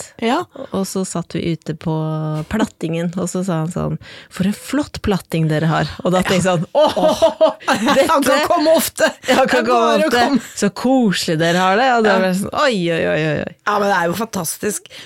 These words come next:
Speaker 1: Men, eh, og så er det jo noe med kanskje det som er litt sånn betryggende, da. For jeg føler at jeg har barn som,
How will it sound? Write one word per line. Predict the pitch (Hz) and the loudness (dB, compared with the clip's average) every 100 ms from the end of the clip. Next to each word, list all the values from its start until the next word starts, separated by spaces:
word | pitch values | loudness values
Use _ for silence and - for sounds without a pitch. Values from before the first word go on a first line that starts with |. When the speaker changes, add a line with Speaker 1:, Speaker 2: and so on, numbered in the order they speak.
| - | -8
Speaker 1:
Men, | 254 262 233 | -2 -2 -2
eh, | - 220 208 202 | -2 0 0 -2
og | - | -2
så | 214 - | -2 -2
er | 185 | 0
det | 214 | 0
jo | 254 254 | 0 0
noe | 185 | 0
med | 170 180 185 - _ _ - - _ - | -2 -4 -4 -8 _ _ -20 -20 _ -20
kanskje | - 214 156 - 156 | -6 -2 -2 -2 -4
det | 151 143 | -4 -6
som | - - 147 151 147 - - - - | -6 -8 -6 -6 -8 -12 -20 -20 -12
er | - 170 | -6 -4
litt | 170 156 - | -4 -6 -6
sånn | 165 165 | -4 -4
betryggende, | 160 160 - 175 139 139 175 220 | -4 -6 -8 -6 -8 -8 -6 -2
da. | 247 156 - | -2 -4 -4
For | 214 | -2
jeg | 233 247 | 0 0
føler | - 285 143 110 | -2 -2 -2 -2
at | 147 214 | -4 -4
jeg | |
har | 196 185 | -2 -2
barn | 185 143 151 | 0 -2 -2
som, | - 180 180 | -2 -4 -4